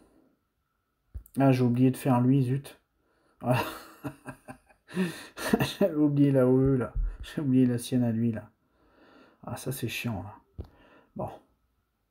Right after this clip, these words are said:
Par contre, j'ai pas dispel, et ça, c'est chiant. Ah, bon sang. J'ai peut-être mal joué, là. J'ai peut-être fait une bêtise. Là, ce que je vais faire, c'est que je vais soigner.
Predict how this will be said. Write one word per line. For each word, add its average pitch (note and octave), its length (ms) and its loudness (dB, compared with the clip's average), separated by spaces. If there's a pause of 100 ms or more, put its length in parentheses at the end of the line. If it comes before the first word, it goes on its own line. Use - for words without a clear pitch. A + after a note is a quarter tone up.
(1900)
Par - 100 -18
contre, F3 140 -6
j'ai A2 140 -4
pas E3 160 -8
dispel, D#3 460 -4
et - 40 -10
ça, - 180 -12
c'est - 180 -14
chiant. - 320 -10 (4000)
Ah, A2+ 240 -4
bon A2 180 -6
sang. - 240 -10 (540)
J'ai B2+ 80 -8
peut-être F3 280 -6
mal C#3+ 160 2
joué, A#2 260 2
là. G#2+ 220 -8
J'ai - 60 -20
peut-être B2+ 220 -6
fait C3 100 -2
une B2+ 80 4
bêtise. A#2 480 -4 (720)
Là, - 120 -12
ce - 80 -16
que A#2+ 80 -10
je A#2 100 -6
vais A#2 60 -8
faire, A#2+ 180 -10
c'est - 140 -14
que A2 40 -10
je A2 80 -10
vais A#2 100 -4
soigner. C3 680 2